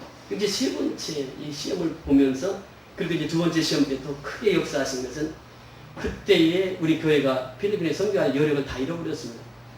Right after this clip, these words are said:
그리고 이제 어떤 분들은 그 나가면서 그런 얘기를 했습니다. "이제는 동서아무 때는 필리핀 선교 끝났다." 뭐 할 수 있는 여력이 없었습니다. 일 년 동안을 아무것도 못했습니다. 근데 그 이 년째에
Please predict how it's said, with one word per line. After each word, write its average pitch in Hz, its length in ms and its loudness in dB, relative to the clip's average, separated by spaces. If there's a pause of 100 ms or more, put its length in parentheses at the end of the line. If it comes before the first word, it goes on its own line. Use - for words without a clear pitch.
(140)
그리고 185 200 0
이제 151 280 4
어떤 139 180 0
분들은 131 340 2
그 143 120 -6
나가면서 123 480 -2
그런 196 240 0
얘기를 160 200 -2
했습니다. - 360 -10
"이제는 175 380 2 (340)
동서아무 147 380 4
때는 135 180 0
필리핀 180 300 -2
선교 135 240 -2
끝났다." - 540 -4 (840)
뭐 - 160 -2
할 311 240 0
수 320 100 -2
있는 233 180 4
여력이 175 280 6
없었습니다. - 500 -6 (760)
일 214 260 4
년 240 240 2
동안을 170 720 2 (320)
아무것도 233 760 -4
못했습니다. - 520 -8 (500)
근데 202 200 4
그 196 160 0
이 180 220 0
년째에 147 680 0